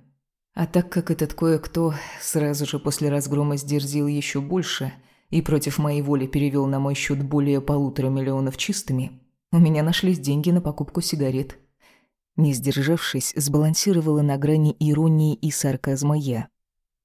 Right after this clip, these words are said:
«Считай, что это плата за вредность. Никто до тебя не отказывался от полуторамиллионного состояния. Так что из уважения».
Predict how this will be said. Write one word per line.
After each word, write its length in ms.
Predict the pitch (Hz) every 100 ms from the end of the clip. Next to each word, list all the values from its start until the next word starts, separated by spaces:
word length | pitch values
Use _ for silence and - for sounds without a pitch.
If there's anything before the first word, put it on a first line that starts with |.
| _ _ _ -
«Считай, 500 | - 156 151 151 139
что 200 | - 143
это 200 | 135 139
плата 320 | 139 135 139
за 180 | 139 135
вредность. 680 | 131 123 117 143 - - - _ _ -
Никто 420 | 165 143 - 147
до 100 | 139
тебя 320 | - 135 143
не 160 | 143 139
отказывался 840 | 139 - 143 135 123 123 - 131
от 140 | 131
полуторамиллионного 960 | - 135 131 135 135 135 131 135 131 127
состояния. 880 | - 127 135 123 110 110 110 - - _ _ _ _
Так 160 | - -
что 480 | - - 208 208 196
из 240 | 160 160
уважения». 720 | 165 165 156 190 170 110 117